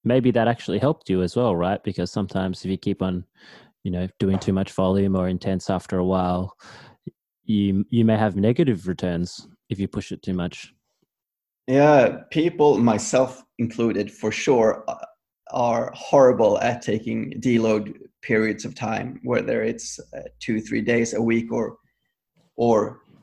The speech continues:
Speaker 2: I guess a couple of months off one thing to do something else. Uh, and I remember I was super scared of this. Uh, and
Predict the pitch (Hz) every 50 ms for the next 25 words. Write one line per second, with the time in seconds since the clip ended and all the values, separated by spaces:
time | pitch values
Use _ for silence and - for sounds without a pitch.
0 | _ - 131 127 123 113 - - - - 127 127 - 135 123 123 120 117 120 127
1 | 120 120 117 - - 117 120 117 117 - - - _ _ _ _ _ _ - 120
2 | 113 113 127 123 117 117 117 - 135 127 113 117 - - 123 117 113 - 117 113
3 | 110 117 120 120 117 107 - - - - - - - _ _ _ _ _ - 50
4 | 50 - - - - - 131 135 - - 135 139 151 170 170 139 - - 131 135
5 | 139 139 - - - - 170 170 160 156 131 127 - 131 120 113 110 113 113 101
6 | 98 - - - - - - - 123 120 - 120 - - - _ _ _ _ _
7 | _ _ _ _ - 127 127 120 120 117 - - -